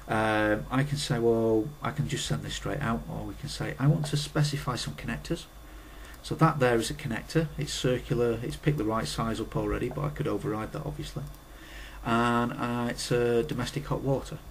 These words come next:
I've got more property information in here that I can fill out now, and this all goes towards your bim information. Uh, I'm not gonna populate any of that for what we're doing.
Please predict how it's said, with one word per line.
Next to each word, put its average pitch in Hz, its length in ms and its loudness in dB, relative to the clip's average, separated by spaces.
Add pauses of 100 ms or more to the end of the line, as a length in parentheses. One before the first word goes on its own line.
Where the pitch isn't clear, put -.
(680)
I've 127 120 2
got 147 380 12 (1160)
more 160 160 8
property 147 360 6
information 127 480 2
in 117 80 -2
here 120 160 2
that 113 100 0
I 113 60 -2
can - 160 -4
fill 127 240 2
out 147 180 10
now, 104 200 0 (180)
and 117 160 0
this 147 160 6
all 120 140 8
goes 117 280 6
towards 113 400 0
your 107 240 -2 (200)
bim 113 180 4
information. 101 580 -2 (800)
Uh, 110 60 -4
I'm 110 140 -4
not 120 100 -4
gonna 151 120 -4
populate - 480 -6
any 98 160 -8
of 92 80 -10
that - 140 -8
for - 140 -10
what - 140 -8
we're - 180 -6
doing. 104 140 -8